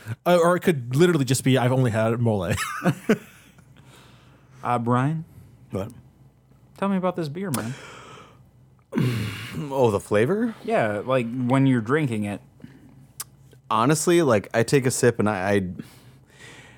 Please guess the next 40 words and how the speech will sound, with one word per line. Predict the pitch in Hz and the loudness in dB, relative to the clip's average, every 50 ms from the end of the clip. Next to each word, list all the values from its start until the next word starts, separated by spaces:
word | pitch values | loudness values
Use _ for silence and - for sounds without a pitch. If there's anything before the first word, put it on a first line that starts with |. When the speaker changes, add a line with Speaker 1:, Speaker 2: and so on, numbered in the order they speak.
| - - _ _ _ _ _ - - _ - _ _ _ _ | -20 -20 _ _ _ _ _ -20 -20 _ -20 _ _ _ _
Speaker 3:
I, | 120 131 | -2 -2
I, | - _ | -2 _
I | 127 131 | 2 2
really, | 135 131 123 117 117 117 120 120 120 120 117 117 107 107 - - - - - - - - - - - - - - - | 2 2 2 2 4 4 6 6 6 4 4 2 0 -4 -14 -20 -20 -20 -20 -20 -20 -20 -16 -16 -14 -14 -14 -12 -12
I, | 50 50 50 - - - - - | -10 -10 -10 -12 -14 -18 -14 -6
I | - 117 120 | -2 0 2
love | 117 113 110 98 - | 4 4 4 2 2
chocolate. | - 101 85 - - - - - - - _ _ _ - - - - - - | 0 -2 -2 -2 -4 -16 -16 -16 -20 -20 _ _ _ -20 -20 -20 -20 -14 -6
I, | - 98 101 101 98 101 | -2 0 2 2 2 2
I, | - - 95 95 101 101 - - - - - _ _ _ 107 104 | 0 -2 -4 -4 -4 -6 -8 -14 -18 -18 -18 _ _ _ 0 2
I | 104 101 | 2 0
don't | 92 - 120 127 131 131 - _ | 2 2 2 2 2 0 -4 _
like | - 107 113 113 113 - | -2 0 0 0 0 0
a | |
lot | 107 110 110 98 | 0 2 2 0
of | 87 80 | -2 -6
sweets, | - - - 127 135 139 - - - - - - - - _ _ _ _ _ - _ - - _ _ _ _ _ _ | -8 -2 0 0 0 0 -2 -6 -8 -8 -8 -12 -18 -20 _ _ _ _ _ -20 _ -20 -20 _ _ _ _ _ _
which | 101 98 92 - | -4 -4 -2 -2
is | 101 92 87 85 | -4 -2 -4 -4
why | 85 85 85 87 90 92 101 110 113 117 117 117 113 117 - - - - _ _ _ | -8 -10 -8 -4 -2 0 2 2 4 4 4 2 0 0 -4 -12 -20 -20 _ _ _
kind | - - - 120 120 123 120 | -14 -6 -4 -2 0 0 0
of | 123 120 113 104 - - _ _ _ _ | 0 -2 -4 -8 -12 -18 _ _ _ _
that | - 107 104 | -2 -2 -2
I | 104 | -2
think | - - 117 107 98 - - | -2 -2 -4 -4 -4 -6 -6
that | - 104 87 - - - | -6 -6 -6 -6 -12 -16
chocolate | - - - 101 104 - - 113 107 - | -10 -2 0 0 -2 0 -2 -4 -4 -2
and | 78 104 107 - | -4 -6 -6 -4
I | 78 104 104 104 98 | -4 -2 -2 -2 -4
jive, | 90 87 - 104 95 87 85 85 82 - | -6 -4 -2 -2 -2 -2 -4 -8 -12 -12
because | 95 92 - 95 90 85 | -14 -8 -6 -6 -6 -6
I | - - 90 95 | -6 -4 -4 -4
like | 92 98 101 98 - | -2 -2 -2 -2 -2
Speaker 2:
It's | 156 139 - 156 | -4 -4 -2 -2
not | 143 120 | -2 0
very | 123 117 110 | 0 0 -2
Speaker 3:
s-, | 98 | -2
Speaker 2:
sweet. | - - 143 110 101 - - | -2 -4 -4 -4 -4 -8 -12
Speaker 3:
it's | - - - | -14 -8 -4
not. | 104 95 90 - | -4 -4 -4 -6